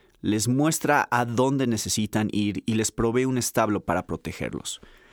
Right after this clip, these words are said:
Sin embargo, hay uno de los animales que en verdad le hace pasar un mal rato,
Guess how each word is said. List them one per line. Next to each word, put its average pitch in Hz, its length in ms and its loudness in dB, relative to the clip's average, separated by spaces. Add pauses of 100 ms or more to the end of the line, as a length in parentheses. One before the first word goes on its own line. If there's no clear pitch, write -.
(140)
Sin 180 180 2
embargo, 139 400 2 (440)
hay 117 180 2
uno 135 160 2
de 127 80 2
los 120 200 0
animales 113 580 0
que - 100 -2
en 104 140 2
verdad 101 480 2
le 101 260 2
hace 107 260 0
pasar 107 380 -2
un 98 140 0
mal 95 240 -2
rato, - 380 -8